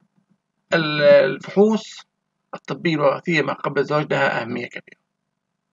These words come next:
ليش؟ ليش لها أهمية؟ أول حاجة لأنه هي تنتج عنها أمراض وراثية إن لم يتم الفحص،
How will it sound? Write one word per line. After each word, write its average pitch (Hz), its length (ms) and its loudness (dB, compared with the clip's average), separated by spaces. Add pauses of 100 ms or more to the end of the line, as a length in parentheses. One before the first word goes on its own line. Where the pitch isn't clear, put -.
(320)
ليش؟ 170 500 0
ليش 156 200 -8
لها - 220 -10
أهمية؟ - 280 -20 (1600)
أول 214 200 8
حاجة 190 280 4
لأنه 175 200 4
هي 180 200 4
تنتج 185 500 2
عنها 165 440 0
أمراض 143 460 2
وراثية 139 500 -2
إن 139 60 -4
لم 135 160 -2
يتم 147 200 -8
الفحص، - 420 -10